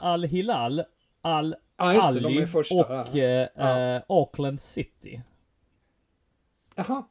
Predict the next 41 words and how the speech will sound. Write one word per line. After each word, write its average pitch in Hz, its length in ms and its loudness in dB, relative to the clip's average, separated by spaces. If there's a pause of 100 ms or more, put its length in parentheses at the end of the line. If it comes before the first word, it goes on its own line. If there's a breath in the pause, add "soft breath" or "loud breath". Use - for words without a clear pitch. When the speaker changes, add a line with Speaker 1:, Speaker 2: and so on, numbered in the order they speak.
(120)
Speaker 2:
okej, - 340 -8
Speaker 1:
Ja, 135 140 -4
Speaker 2:
okej. - 240 -16
Speaker 1:
har 147 220 -2
jag, 113 320 0
Speaker 2:
Ja. 120 60 -6
Speaker 1:
eh, 120 240 -4
enligt 131 160 -6
Speaker 2:
Ja. 156 140 2
Speaker 1:
min 117 220 -4
googling 120 360 -4
här 113 160 -4
innan 110 360 -8
vi 107 160 -10
slängde 113 280 -12
oss 101 80 -14
på - 120 -14
Speaker 2:
Ja, 107 40 -8 (260)
Speaker 1:
avsnittet. 110 300 -8
Speaker 2:
okej, 165 440 -4 (160)
okej. 151 460 -6 (180)
Ja, 156 220 2
då, 151 260 4
då 151 100 0
har 147 80 2
jag 120 100 0
kollat 135 220 -6
fel. - 100 -12
Men 214 180 -2
skitsamma. 190 560 -4
Det, 196 220 2
det 190 100 -4
är 202 80 2
ju 190 120 2
liksom 190 320 -6
lag 165 340 0
som 170 140 -10
inte 156 320 -6
direkt, 156 440 -8
eh, 151 240 -6 (920 loud breath)
eh, 160 240 -4